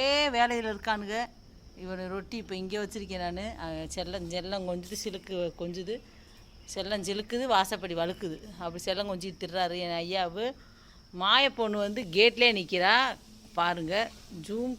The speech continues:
பண்ணி காமிக்கிறேன். தெரியுறாளா ஒரு கருவாச்சி? அந்தா நிக்கிறா பாருங்க. இந்தா நிக்கிறா பாருங்க. கேட்டோட, கேட்டா கேட்டோட கம்பி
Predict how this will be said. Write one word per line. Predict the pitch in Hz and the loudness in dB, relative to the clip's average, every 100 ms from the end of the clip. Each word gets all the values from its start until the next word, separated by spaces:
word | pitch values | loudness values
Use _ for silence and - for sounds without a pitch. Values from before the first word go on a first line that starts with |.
| 226 | -2
பண்ணி | 208 220 - | -2 -2 -2
காமிக்கிறேன். | 160 151 135 131 120 - - - - - - - - | -2 -2 -4 -6 -8 -14 -20 -20 -20 -20 -20 -16 -4
தெரியுறாளா | 190 202 196 180 185 208 | -2 2 4 6 6 4
ஒரு | 165 | 2
கருவாச்சி? | 180 180 190 - 202 170 | 0 2 2 2 0 0
அந்தா | 160 165 175 175 | 2 2 2 -2
நிக்கிறா | 165 185 170 | -2 -2 0
பாருங்க. | 156 143 - - - - - - - - - - - - - - - - - - - - - | -2 -4 -10 -16 -20 -20 -20 -20 -20 -20 -20 -20 -20 -20 -20 -20 -20 -20 -20 -20 -20 -20 -12
இந்தா | 170 151 | -6 -4
நிக்கிறா | 151 151 143 131 | -4 -4 -4 -4
பாருங்க. | 131 120 - - - - - - - 165 | -8 -12 -18 -20 -20 -20 -20 -20 -18 -4
கேட்டோட, | 175 220 - 233 220 196 175 | 2 4 6 6 6 4 4
கேட்டா | 202 214 233 190 | 4 6 4 4
கேட்டோட | 190 214 220 190 180 | 4 4 4 2 2
கம்பி | 185 190 | 2 2